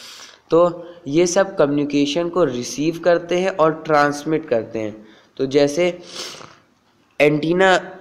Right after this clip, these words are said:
दो type के होते हैं, ये दो broad categories में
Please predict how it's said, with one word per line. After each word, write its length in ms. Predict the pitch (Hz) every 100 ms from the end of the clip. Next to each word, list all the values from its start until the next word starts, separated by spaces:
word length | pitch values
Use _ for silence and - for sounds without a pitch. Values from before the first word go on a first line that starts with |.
| -
दो 260 | 143 156 165
type 320 | 156 123 -
के 60 | 120
होते 240 | 113 113
हैं, 400 | 110 107 - - -
ये 140 | 131
दो 320 | 139 143 165 175
broad 680 | 127 135 143 156 - 127
categories 720 | - 131 123 131 123 135 151
में 340 | 139 135 185